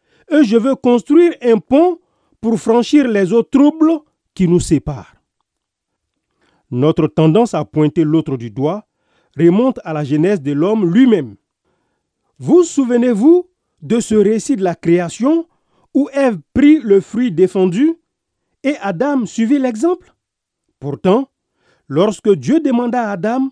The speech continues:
Pourquoi as-tu fait cela ? » Adam accusa sa femme en disant, « C'est la femme que tu as mise à mes côtés qui m'a donné de ce fruit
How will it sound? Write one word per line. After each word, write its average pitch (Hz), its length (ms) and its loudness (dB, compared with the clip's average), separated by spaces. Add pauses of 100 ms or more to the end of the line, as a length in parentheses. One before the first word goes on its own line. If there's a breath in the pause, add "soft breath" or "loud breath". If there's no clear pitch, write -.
(200)
Pourquoi 294 380 -2
as-tu 202 280 -10
fait 190 160 -6
cela ? » 165 420 -6 (640)
Adam 180 420 -6
accusa 160 380 -8
sa 156 160 -10
femme 156 220 -6
en 147 80 -4
disant, « 139 420 -8 (640)
C'est 285 240 -12
la 220 100 -6
femme 208 320 -4
que 185 80 -4
tu 165 220 -4
as 139 80 -6
mise 202 240 -4
à 185 40 -2
mes 160 140 -2
côtés 147 480 -10 (380)
qui 143 100 -12
m'a 131 160 -6
donné 143 220 -4
de 127 100 -6
ce 123 160 -10
fruit 131 480 -12